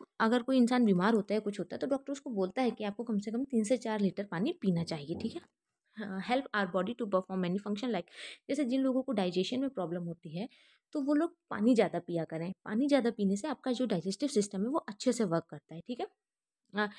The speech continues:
अ, help our body to perform many function like digestion, throwing out dissolved waste as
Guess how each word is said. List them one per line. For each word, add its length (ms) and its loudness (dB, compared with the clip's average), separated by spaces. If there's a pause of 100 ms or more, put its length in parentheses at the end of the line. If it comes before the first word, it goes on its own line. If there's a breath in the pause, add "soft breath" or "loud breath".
(680 loud breath)
अ, 720 2
help 260 0
our 200 4
body 200 2
to 120 0
perform 380 0
many 100 4
function 360 0
like 160 0
digestion, 460 2
throwing 220 2
out 180 4
dissolved 320 2
waste 240 2
as 180 -2